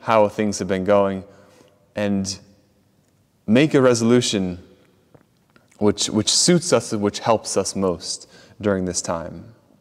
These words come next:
And as I say, the, the most important resolution must be that resolution that brings us closer to our Lord Jesus Christ. And if we could, during this Lent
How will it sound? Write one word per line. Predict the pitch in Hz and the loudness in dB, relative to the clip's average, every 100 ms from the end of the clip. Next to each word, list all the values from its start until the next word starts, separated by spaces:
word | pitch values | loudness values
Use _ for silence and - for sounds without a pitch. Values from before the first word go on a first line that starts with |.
| _ _ _ _ _ _ _ _ _ _ _ _ _ - _ _ _ _ - | _ _ _ _ _ _ _ _ _ _ _ _ _ -20 _ _ _ _ -2
And | 110 | 2
as | 123 135 | 4 6
I | 139 | 6
say, | 147 | 4
the, | 135 | 6
the | 131 135 120 113 123 156 | 6 6 2 0 4 6
most | 135 139 - | 6 4 2
important | 139 123 151 127 123 | 0 4 4 4 2
resolution | 127 127 135 131 - 101 95 92 _ _ _ - | 2 2 0 0 -4 -6 -8 -12 _ _ _ -4
must | 107 135 139 - | 2 2 0 -2
be | 135 | 2
that | 131 80 | 2 2
resolution | 117 117 113 127 127 151 | 0 -2 -2 -2 -2 -6
that | 127 - 101 | -6 -6 -2
brings | 120 170 151 | 0 0 -2
us | 165 156 | -4 -6
closer | - - 135 123 123 | -10 -4 -4 -4 -8
to | 120 113 | -2 0
our | 104 | 2
Lord | 101 98 | 0 -4
Jesus | 92 92 92 | -6 -10 -12
Christ. | - 101 82 87 - - - _ _ _ _ _ _ _ _ _ _ _ _ - | -6 -4 -4 -10 -16 -16 -18 _ _ _ _ _ _ _ _ _ _ _ _ 0
And | 127 147 | 2 4
if | 165 | 2
we | 180 175 | 2 0
could, | - 214 147 | 2 2 4
during | 151 175 165 | 4 4 2
this | 160 151 | 0 -2
Lent | 147 156 90 85 - | -2 -2 -2 -10 -18